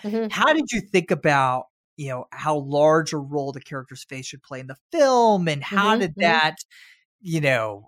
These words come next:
Speaker 2: uh, w-, were you satisfied
Speaker 1: Yeah.
Speaker 2: with where it landed?
Speaker 1: I
Speaker 2: Uh, I, I
Speaker 1: absolutely
Speaker 2: guess
Speaker 1: was. Yeah. I, you know why? Because there are certain touch words <laughs> in
Speaker 2: Yeah.
Speaker 1: Christianity that can feel very exclusive.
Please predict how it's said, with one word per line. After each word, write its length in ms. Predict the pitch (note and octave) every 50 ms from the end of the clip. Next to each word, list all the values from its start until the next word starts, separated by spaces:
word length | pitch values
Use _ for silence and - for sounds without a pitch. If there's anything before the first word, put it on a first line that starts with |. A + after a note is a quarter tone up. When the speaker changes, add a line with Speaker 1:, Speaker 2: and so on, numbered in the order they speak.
| - G2+
Speaker 2:
uh, 300 | G2+ - - - - D#3+
w-, 180 | D#3+ F3 G3+
were 100 | G3+ G3+
you 120 | A3 A3 G3
satisfied 540 | - B3+ D4 D#4+ E4+ E4+ D#4+ D4 B3 A3+ G#3+
Speaker 1:
Yeah. 80 | G3+
Speaker 2:
with 120 | G3+ F3 -
where 200 | F3+ F#3+ F#3+ F#3
it 100 | F3 D#3
landed? 1000 | C#3 C3 C3 C3+ C3+ D3 F3+ G3+ A3 G3+ E3+ C3+ A#2+ F#2 D#2 G2 F2 - C3+ - -
Speaker 1:
I 120 | A3+ C#4+
Speaker 2:
Uh, 20 | -
I, 40 | -
I 40 | F4+ -
Speaker 1:
absolutely 380 | - - D#4+ F4 D#4 B3+ C4
Speaker 2:
guess 100 | C4 A3+
Speaker 1:
was. 440 | A3 G#3+ G3 F3+ E3+ F#3 - - - -
Yeah. 460 | A#3+ C4 D4+ D4+ D4+ D4+ C#4+ B3 - -
I, 500 | - A3+ B3+ C#4 D4+ E4 F4 F4 E4+ E4 E4 _ - - - - - - - -
you 100 | F4 G4+ G#4+
know 140 | A4+ A4 F4
why? 240 | C#4 B3 A#3+ B3+ B3
Because 360 | C#4 C4+ - D4 D4 C#4 C#4
there 160 | - D4 C#4+
are 80 | D4 C#4+
certain 560 | C#4 - - F#4 G#4 A4 - D4+ C4+ B3+ - _ _ _ _ _ _ -
touch 340 | - - - A3+ A3 - -
words 600 | G3 F#3 F3+ F3+ E3+ D#3 F3 F3+ - - - - _
<laughs> 60 | -
in 40 | A3+
Speaker 2:
Yeah. 920 | B3 D4+ - C4+ C4+ A3 G#3 G3+ - - - - - - - - A#3 A#3+ B3
Speaker 1:
Christianity 760 | - - B3 A#3+ - - B3 A3 G#3 G3+ G3+ G3 F#3+ G3 F#3
that 120 | F#3 A3 A#3+
can 140 | C#4+ C#4+
feel 240 | C4+ - D#4+ E4 E4 D4
very 300 | C4 C#4 C#4+ E4 F4 D4
exclusive. 920 | - - - - - A3+ A3+ A3+ G#3+ - - F3 E3 - F3+ F#3 - -